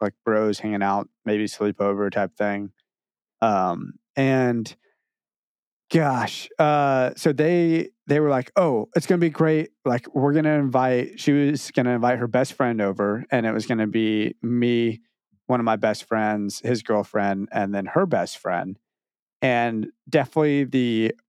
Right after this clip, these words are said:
possibility of smooching was there, right? Like, the idea was. However, I had another friend who was hanging out for my birthday over there.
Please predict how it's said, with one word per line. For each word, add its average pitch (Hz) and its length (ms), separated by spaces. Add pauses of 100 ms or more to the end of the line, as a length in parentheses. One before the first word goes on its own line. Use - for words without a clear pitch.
possibility 139 1160 (100)
of 107 180
smooching 123 960
was 101 280
there, 101 320
right? 98 280
Like, 98 240
the 113 200
idea 117 440
was. 92 380 (580)
However, 160 760 (580)
I 139 120
had 143 260
another 165 400
friend 170 640 (140)
who 131 460
was 120 440
hanging 127 340
out 123 240
for 131 100
my 113 140
birthday 113 640 (520)
over 117 280
there. 104 460